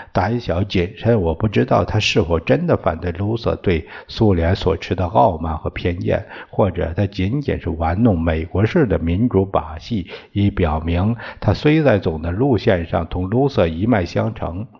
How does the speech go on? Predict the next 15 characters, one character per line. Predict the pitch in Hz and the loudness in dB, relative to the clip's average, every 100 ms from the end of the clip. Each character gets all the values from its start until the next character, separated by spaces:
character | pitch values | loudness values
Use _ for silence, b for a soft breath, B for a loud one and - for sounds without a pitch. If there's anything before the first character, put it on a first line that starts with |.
| _ | _
但 | - 82 82 | -4 -4 -2
在 | 90 | -2
一 | 87 92 | -2 -2
些 | 95 | -2
具 | 95 85 78 | -2 -2 -2
体 | - - | -4 -6
问 | 87 87 | -4 -4
题 | 82 82 | -4 -2
上 | 85 82 B B | -2 -4 B B
并 | - 185 85 | 2 2 2
非 | 71 90 87 | -2 -2 -2
意 | - 131 107 78 76 | 0 2 2 0 -2
见 | 92 78 82 | 0 0 -2
一 | 80 85 | -4 -4
致。 | - 104 - | -2 -4 -4